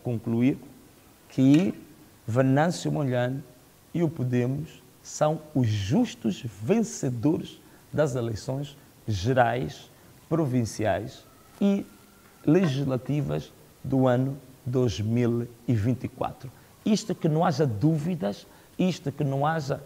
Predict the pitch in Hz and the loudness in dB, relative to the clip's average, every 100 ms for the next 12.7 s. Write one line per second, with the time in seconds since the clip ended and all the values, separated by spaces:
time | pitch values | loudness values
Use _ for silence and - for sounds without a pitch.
0 | - 143 147 165 170 139 - 156 156 143 | -4 0 2 0 -2 -4 -6 -4 -4 -4
1 | 131 131 - - 139 110 127 - 139 - | 0 0 -2 -2 -2 -2 -6 -4 -6 -8
2 | - - - - 139 147 - 139 127 123 | -20 -20 -14 2 2 2 -2 -4 -4 -2
3 | 117 107 131 - 123 123 127 - - - | -2 -2 -6 -4 -4 -2 -2 -6 -20 -4
4 | 165 156 156 139 123 123 143 156 131 113 | 2 4 4 0 -2 0 -2 -2 -6 0
5 | 131 131 135 131 - - - 113 104 117 | 4 4 2 -8 -12 -20 -6 -4 -4 -4
6 | 113 117 120 117 - - 117 117 107 101 | -2 -2 -2 -6 -12 -8 -4 -4 -4 -6
7 | 90 98 95 98 - - - - - - | -6 -10 -10 -10 -12 -16 -20 -20 -20 -20
8 | - 165 - - 190 196 190 139 101 - | 0 2 2 2 0 2 4 2 0 -10
9 | - - - - - - - - - - | -20 -20 -20 -20 -20 -20 -20 -20 -20 -20
10 | - - - - 170 156 180 202 - 165 | -20 -20 -20 0 4 6 6 4 0 0
11 | 143 139 131 135 156 160 - - - - | 0 2 4 4 2 -2 -14 -20 -20 -8
12 | - 135 156 139 98 127 131 | 0 2 2 0 0 0 -2